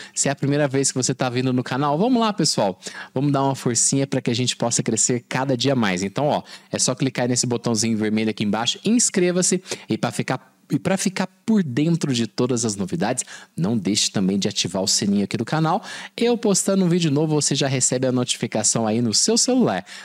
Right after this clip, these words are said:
Mas antes de apresentarmos o nosso convidado do dia,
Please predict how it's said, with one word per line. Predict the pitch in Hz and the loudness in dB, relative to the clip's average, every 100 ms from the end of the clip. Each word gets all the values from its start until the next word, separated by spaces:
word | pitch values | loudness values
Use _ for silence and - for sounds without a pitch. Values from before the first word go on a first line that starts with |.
| - | -4
Mas | 175 233 196 - | 0 2 2 2
antes | 120 190 | 2 0
de | 127 | 0
apresentarmos | 117 110 104 101 95 98 117 | -2 -2 -2 -2 -2 0 0
o | 101 | 2
nosso | 92 98 113 | 0 0 -2
convidado | - - 208 233 180 151 151 | -2 0 2 2 2 2 2
do | 190 | 2
dia, | 143 110 127 | 2 2 0